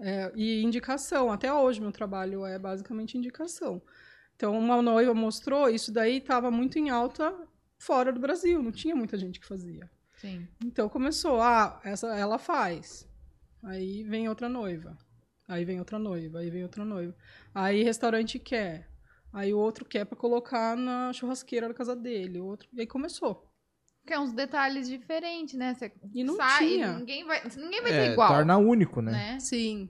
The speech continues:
Speaker 2: e totalmente
Speaker 1: Personalizado.
Speaker 2: personalizado, é. E aí começou a pipocar, assim, "Ah, eu quero pra pôr no meu salão. Ah, eu quero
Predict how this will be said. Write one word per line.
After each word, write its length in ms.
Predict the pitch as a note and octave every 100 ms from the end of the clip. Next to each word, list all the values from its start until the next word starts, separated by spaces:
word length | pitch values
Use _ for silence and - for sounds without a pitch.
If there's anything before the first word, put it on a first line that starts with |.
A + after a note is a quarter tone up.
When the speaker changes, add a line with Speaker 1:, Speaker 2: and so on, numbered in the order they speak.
| -
Speaker 2:
e 300 | G#3+ A3+ A#3+ B3 A#3
totalmente 380 | A#3 B3 B3 D4+
Speaker 1:
Personalizado. 0 |
Speaker 2:
personalizado, 960 | A#3+ A3 A#3+ A#3+ A3+ - A#3 G#3+ F#3+
é. 260 | G3 F#3 - _ - - - - - -
E 100 | D4
aí 160 | D4+
começou 400 | D4+ D#4 D#4 D4
a 20 |
pipocar, 680 | D4 D4 C#4+ D#4 F#4 D4+ C#4+ G#3
assim, 380 | - G#3+ F#3+
"Ah, 220 | G#3+ C4 B3
eu 100 | A#3
quero 240 | A#3+ A3+
pra 80 | B3
pôr 140 | B3+
no 40 | A#3+
meu 120 | B3+
salão. 640 | - C4 A3+ G#3+ G#3+ G3
Ah, 180 | G#3+ A#3
eu 140 | A3 A3
quero 440 | - G#3 A3+